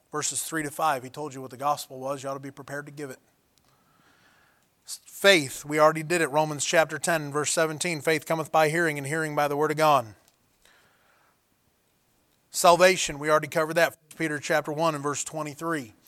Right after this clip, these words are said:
The inc-, the incorruptible word of God. And then ultimately the sword of the Spirit, which is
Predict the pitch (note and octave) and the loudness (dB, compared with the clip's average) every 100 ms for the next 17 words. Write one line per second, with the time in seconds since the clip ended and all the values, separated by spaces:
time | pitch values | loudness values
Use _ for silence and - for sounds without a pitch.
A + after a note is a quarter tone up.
0 | - _ C#3+ C3 - - - C#3+ E3+ D#3 | -20 _ -14 -14 -14 -20 -16 -8 -6 -2
1 | E3+ E3 C#3+ C#3 C3+ C#3 D3+ D3 C#3+ B2 | 4 4 4 -2 0 0 -2 2 4 4
2 | G2+ G2 _ - _ _ _ _ _ _ | 2 -10 _ -20 _ _ _ _ _ _
3 | _ _ _ _ _ _ _ _ _ _ | _ _ _ _ _ _ _ _ _ _
4 | _ _ _ _ _ _ _ - D#3 D#3+ | _ _ _ _ _ _ _ -4 2 6
5 | D#3+ F3 E3 E3 E3 D3 C#3+ F3+ E3+ D3+ | 6 6 0 -2 0 0 0 2 2 2
6 | D3+ - E3+ E3 D3+ E3 E3 E3 D#3 - | -2 0 2 2 0 -2 0 0 0 -2